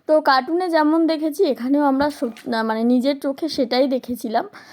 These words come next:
তো দেখার পরে আমরা চলে এসেছিলাম পুতুলের দোকানে। ভে-, এখানে এসে, মানে, ভেবেছিলাম যে অনেক কিছু পুতুল নেব, কিন্তু এখানে এসে যা দাম শুনলাম যে পুতুল নেওয়ার ইচ্ছাটাই চলে যায়। আমাদের ওখানে, মানে, আমাদের ওখানে, আহ, আমাদের বাড়ির ওখানে এই যে পুতুলগুলো,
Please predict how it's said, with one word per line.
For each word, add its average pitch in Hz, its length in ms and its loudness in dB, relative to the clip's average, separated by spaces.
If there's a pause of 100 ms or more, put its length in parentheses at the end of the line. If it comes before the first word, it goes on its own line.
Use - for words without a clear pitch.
(180)
তো 311 100 2
দেখার 277 360 2
পরে 339 240 0
আমরা 311 240 2
চলে 277 300 0
এসেছিলাম 269 420 -2
পুতুলের 277 560 0
দোকানে। 233 420 -2
ভে-, 240 720 2
এখানে 330 280 -2
এসে, 302 460 0 (340)
মানে, 233 220 0
ভেবেছিলাম 302 500 2
যে 320 80 2
অনেক 269 240 0
কিছু 285 220 -4
পুতুল 277 360 -2
নেব, 233 320 -2
কিন্তু 285 320 -4
এখানে 269 400 0
এসে 277 320 -2
যা 320 120 2
দাম 214 360 0
শুনলাম 320 580 0 (360)
যে 240 240 4
পুতুল 277 400 -2
নেওয়ার 320 260 2
ইচ্ছাটাই 294 500 0
চলে 254 200 0
যায়। 233 160 0
আমাদের 262 480 0
ওখানে, 285 540 0
মানে, 233 260 -4
আমাদের 240 420 -2
ওখানে, 294 420 -2 (380)
আহ, 220 520 -2
আমাদের 247 380 0
বাড়ির 240 340 0
ওখানে 302 400 -2
এই 254 160 -2
যে 285 100 -4
পুতুলগুলো, 254 720 -2